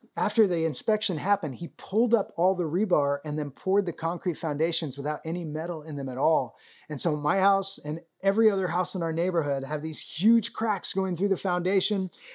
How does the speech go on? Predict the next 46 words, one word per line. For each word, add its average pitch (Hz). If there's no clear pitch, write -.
Some 208
of 208
them 196
are, 180
like, 151
falling 190
off 185
and 147
sliding 185
down 156
hills. 185
There's 165
even 208
a 190
story 196
of 165
one 170
of 196
the 180
houses 160
in 160
our 151
neighborhood 151
lifted 190
the 185
house 175
up 175
on 160
jacks, 165
jackhammered 190
up 185
the 170
whole 175
foundation, 180
relaid 196
it 208
with 160
metal 180
in 175
there, 190
and 143
put 214
the 170
house 160
back 143
down. 143